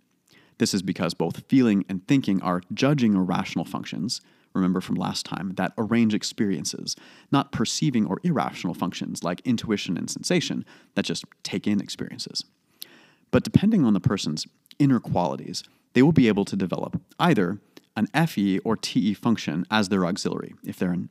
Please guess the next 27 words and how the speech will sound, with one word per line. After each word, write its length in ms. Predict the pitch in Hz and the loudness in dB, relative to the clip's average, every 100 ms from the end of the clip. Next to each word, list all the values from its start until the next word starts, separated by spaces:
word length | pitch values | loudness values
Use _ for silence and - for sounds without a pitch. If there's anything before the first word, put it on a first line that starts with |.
| _ | _
N 120 | 98 | -6
I 100 | - | -6
type. 320 | - - - - _ _ _ _ _ - _ _ _ _ _ _ - | -8 -14 -18 -20 _ _ _ _ _ -20 _ _ _ _ _ _ 0
Note 300 | 143 165 - | 4 6 4
that 120 | 113 | 2
there 140 | 120 | 4
are 80 | 104 | 4
two 260 | - - 160 | 2 0 2
options 360 | 117 - 90 | 2 0 -4
here, 220 | - - - _ | -4 -12 -16 _
which 240 | - 123 - | -2 -2 2
gives 260 | 123 104 - | 2 2 0
each 200 | - 175 | 0 2
of 100 | 131 | 2
Jung's 320 | 104 101 95 - | 4 4 2 0
eight 160 | 110 104 | -4 -4
types 420 | - - - - - | -4 -8 -8 -12 -10
two 380 | - 110 95 92 - _ - - | 0 2 2 0 -10 _ -20 -12
subtypes. 600 | - 156 - - - - - _ _ _ _ _ _ _ _ | -4 -4 -4 -8 -8 -12 -14 _ _ _ _ _ _ _ _
This 260 | 131 143 - | -2 0 4
means 220 | 127 117 | 6 6
that 100 | 107 | 4
there 160 | 113 98 | 2 2
are 140 | 95 | 2
two 260 | 95 - 196 | -2 -2 -2
patterns 500 | - - 117 92 101 | -2 -2 0 0 -2
to 260 | - 104 | -2 -2